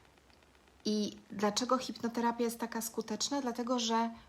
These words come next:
pomaga te wzorce zobaczyć, ale co najważniejsze, bezpiecznie je przetransformować. I tutaj, mm,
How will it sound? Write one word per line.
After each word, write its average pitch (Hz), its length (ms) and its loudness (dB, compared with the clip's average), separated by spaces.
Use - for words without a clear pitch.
pomaga 226 520 6
te 226 160 0
wzorce 208 460 0
zobaczyć, 196 1080 4
ale 175 280 4
co 170 180 -4
najważniejsze, 165 1120 0
bezpiecznie 214 760 2
je 196 100 2
przetransformować. 185 1160 -2
I 196 80 -2
tutaj, 240 480 2
mm, 202 380 2